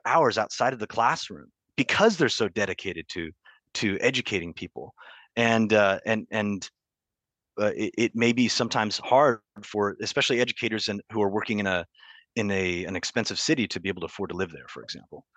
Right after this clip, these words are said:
So, so that might, you know, make it harder for one to feel motivated and committed to a particular employer in the workplace,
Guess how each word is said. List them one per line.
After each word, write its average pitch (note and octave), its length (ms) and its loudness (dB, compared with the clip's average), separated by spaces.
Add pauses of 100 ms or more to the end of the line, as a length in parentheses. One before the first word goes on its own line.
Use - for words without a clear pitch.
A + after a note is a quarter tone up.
(340)
So, A#2+ 400 6 (140)
so C3+ 140 2
that C#3+ 180 6
might, C3+ 260 4 (240)
you C3+ 100 -4
know, G#2 240 0 (360)
make B2+ 320 2
it C3+ 140 2
harder C3+ 400 4
for G2+ 340 -2
one G#2+ 220 -2
to F#2+ 80 -6
feel A2 500 2 (200)
motivated G#2+ 600 2
and F#2 160 -8
committed G#2+ 460 0
to G2 160 -4
a E2+ 40 -6
particular - 380 -8
employer F2+ 400 -4
in D#2 60 -12
the E2 60 -14
workplace, F2+ 640 -6